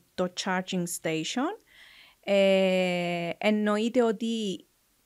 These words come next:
πρέπει να δούμε εάν το σύστημα που έχεις μπορεί να καλύψει και το, μ, charging station του αυτοκινήτου σου. Ίσως πρέπει να προσθέσουμε κάποια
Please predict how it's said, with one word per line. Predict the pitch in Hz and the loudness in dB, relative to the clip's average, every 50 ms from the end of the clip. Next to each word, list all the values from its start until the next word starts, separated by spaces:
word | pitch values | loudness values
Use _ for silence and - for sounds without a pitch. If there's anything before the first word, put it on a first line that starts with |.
| - - _ _ _ _ _ _ _ | -20 -20 _ _ _ _ _ _ _
πρέπει | - 208 208 196 202 220 | 2 4 4 4 2 2
να | 233 226 196 185 | 2 2 2 2
δούμε | 175 196 220 233 240 233 220 202 | 2 2 2 4 4 4 4 4
εάν | 190 185 175 170 165 165 170 170 175 180 | 2 2 0 0 -2 -2 -2 -2 -2 -2
το | 180 214 | -2 -4
σύστημα | 208 - 196 - - - 196 196 196 196 190 | -4 -4 -6 -6 -6 -6 -4 -4 -4 -4 -4
που | 175 | -4
έχεις | 165 165 170 - - 190 190 185 - | -4 -6 -6 -6 -6 -6 -6 -6 -6
μπορεί | - 160 156 156 151 151 | -8 -8 -6 -6 -6 -6
να | 156 160 160 165 | -6 -8 -8 -6
καλύψει | 160 180 180 180 180 185 185 185 - - - - 196 196 190 190 - _ _ _ _ _ _ _ _ _ - | -6 -6 -4 -4 -4 -6 -6 -8 -8 -10 -8 -6 -6 -6 -6 -8 -10 _ _ _ _ _ _ _ _ _ -6
και | - 202 190 | -4 -4 -2
το, | 190 202 190 190 196 190 185 190 185 185 185 | 0 -2 -2 0 0 0 0 0 -2 -2 -2
μ, | 190 185 185 190 - - - - - - - - - 50 50 - - - - - - - 53 - - - - - | -4 -6 -6 -8 -10 -10 -10 -12 -12 -12 -14 -14 -16 -16 -16 -16 -14 -14 -14 -14 -14 -14 -14 -14 -14 -12 -8 -6
charging | 214 202 202 202 220 208 214 - | -4 -4 -4 -4 -4 -6 -6 -6
station | - 208 208 208 214 - 214 214 208 208 | -6 -4 -4 -4 -4 -6 -6 -6 -6 -6
του | 202 214 | -6 -6
αυτοκινήτου | 214 - - 208 196 208 208 208 220 233 247 269 | -6 -6 -8 -10 -8 -6 -6 -6 -6 -6 -6 -6
σου. | - 294 | -4 -4
Ίσως | 277 233 214 196 208 - | -4 -4 -4 -6 -8 -8
πρέπει | - - 202 | -6 -6 -6
να | 208 | -4
προσθέσουμε | 226 233 220 - - 190 196 - 214 214 208 | -6 -6 -8 -8 -8 -8 -6 -6 -6 -6 -6
κάποια | 202 202 202 - - 226 220 | -6 -8 -8 -6 -6 -6 -6